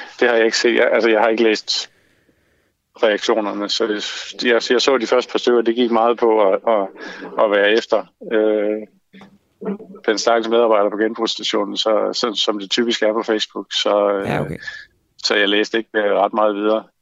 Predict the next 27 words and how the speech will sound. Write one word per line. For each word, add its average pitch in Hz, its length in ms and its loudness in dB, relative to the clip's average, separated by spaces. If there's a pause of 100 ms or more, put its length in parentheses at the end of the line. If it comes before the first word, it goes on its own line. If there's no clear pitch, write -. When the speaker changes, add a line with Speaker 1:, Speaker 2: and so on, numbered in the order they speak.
(120)
Speaker 1:
Øh, 104 460 -12
men 113 120 -2
jeg 110 180 2
henvendte 143 260 0
mig 120 120 2
til 123 340 0
Odense 131 300 2
Renovation, 110 580 0
og, 104 280 -4
og 104 100 -4
som 107 160 -6
sagt, 113 260 0
så 110 200 -2 (160)
gik 107 180 -6
de 107 120 0
i 101 40 -4
gang 110 220 0
med 95 100 -8
det 92 80 -4
samme 104 340 -4
og, 92 240 -10
og, 101 280 -4 (760)
og 110 100 0
lagde 101 140 4
sig 98 120 0
fladt 101 220 0
ned, - 160 -6